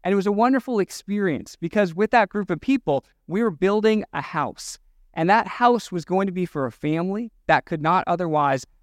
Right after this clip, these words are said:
uh, afford to live in that house. And so my group, every day, we'd work for long hours,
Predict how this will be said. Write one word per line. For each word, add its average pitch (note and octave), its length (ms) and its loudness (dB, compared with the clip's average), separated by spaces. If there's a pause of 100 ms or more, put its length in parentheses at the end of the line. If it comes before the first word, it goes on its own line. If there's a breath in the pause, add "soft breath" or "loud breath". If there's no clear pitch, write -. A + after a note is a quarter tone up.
(120)
uh, C#3+ 160 -4
afford E3 480 -2
to D3+ 100 -8
live C#3+ 200 -2
in C#3 80 0
that B2 200 -2
house. - 500 -8 (400)
And D3+ 100 -4
so F#3 140 -2
my G#3+ 220 4
group, G3 420 -2
every G#3 300 2
day, F#3+ 260 2
we'd F3 200 -6
work D#3+ 420 -2
for D3+ 240 -4 (220)
long F#3+ 580 0
hours, F#3+ 680 -4